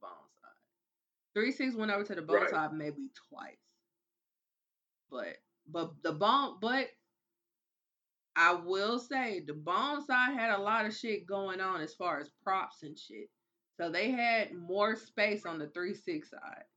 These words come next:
Speaker 2: They really did.
Speaker 1: You know what I'm saying? So I can see why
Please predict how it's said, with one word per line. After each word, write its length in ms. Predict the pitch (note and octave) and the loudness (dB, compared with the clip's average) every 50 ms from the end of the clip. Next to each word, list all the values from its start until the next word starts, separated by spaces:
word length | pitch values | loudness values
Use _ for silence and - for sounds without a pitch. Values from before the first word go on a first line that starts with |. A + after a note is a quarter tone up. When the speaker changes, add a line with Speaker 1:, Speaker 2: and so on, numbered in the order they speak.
| _ _ _ _ _ _ _ _ _ _ _ _ _ _ _ _ _ _ | _ _ _ _ _ _ _ _ _ _ _ _ _ _ _ _ _ _
Speaker 2:
They 140 | - A2+ A#2 | 8 8 10
really 320 | A2 B2 C3 C3 G#2+ G2+ | 12 12 12 12 10 6
did. 300 | - F#2 F#2 E2 - - - | 0 -2 -4 -4 -4 -4 -4
Speaker 1:
You 140 | - E3 E3+ | -4 -4 -2
know 60 | E3 | -2
what 60 | D#3 D#3 | -2 -2
I'm 120 | D#3 D#3 | -2 -4
saying? 180 | D3+ E3+ D#3 D3+ | -6 -8 -8 -6
So 100 | D3+ - - - | -4 -2 2 6
I 160 | E3+ G3+ G3+ | 6 6 6
can 240 | G3+ - G3+ G3 - - - | 4 0 -4 -6 -6 -6 -6
see 240 | B3+ B3 B3+ B3+ | -4 -2 -2 -2
why 640 | A3+ F#3 E3+ F#3 G3 G3 F#3+ F3+ E3 D#3+ D#3+ E3 | -4 -2 0 2 4 4 4 4 2 2 0 -2